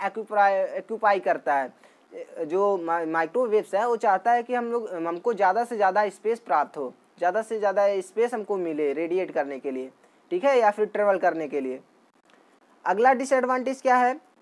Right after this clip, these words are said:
ईएम इंटरफेरेंस में अकर। अगर हम लोग बात कर रहे हैं माइक्रोवेव्स में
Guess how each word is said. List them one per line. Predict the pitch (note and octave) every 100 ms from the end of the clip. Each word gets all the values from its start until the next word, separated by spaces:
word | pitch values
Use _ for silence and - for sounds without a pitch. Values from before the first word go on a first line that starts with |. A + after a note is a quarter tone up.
| G#3
ईएम | A#3+ C#4 D4
इंटरफेरेंस | A#3+ A#3+ B3 A#3+ A#3+ A3 A3 B3+ B3+
में | F3+ G3+ G#3+
अकर। | E3 - D#3+ A#2 _ _ _ _ _
अगर | D#3+ B3+
हम | C#4+
लोग | D4 A3
बात | A3 B3+ C4+
कर | C4+
रहे | C4+
हैं | C#4+
माइक्रोवेव्स | C4+ G#3 G3+ A3+ A#3 G#3 C4+ A3
में | F3 G#3+